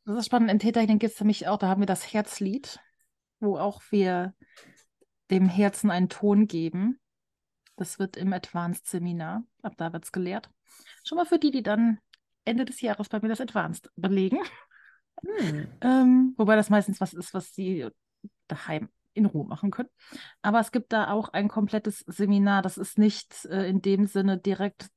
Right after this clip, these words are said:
Speaker 1: zählt es zur Täterausbildung, sondern ist so ein Side-, ähm,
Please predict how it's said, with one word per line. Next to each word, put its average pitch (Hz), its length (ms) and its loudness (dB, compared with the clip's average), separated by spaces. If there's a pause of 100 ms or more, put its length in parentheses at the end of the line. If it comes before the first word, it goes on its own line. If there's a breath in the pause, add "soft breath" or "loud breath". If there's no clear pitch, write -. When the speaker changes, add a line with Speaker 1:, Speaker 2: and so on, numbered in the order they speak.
Speaker 1:
zählt 233 280 2
es - 140 -6
zur 240 260 -2
Täterausbildung, 220 580 -2
sondern 190 280 4
ist 190 140 -4
so 196 120 2
ein 180 260 2 (160)
Side-, 240 580 0 (280)
ähm, 226 420 6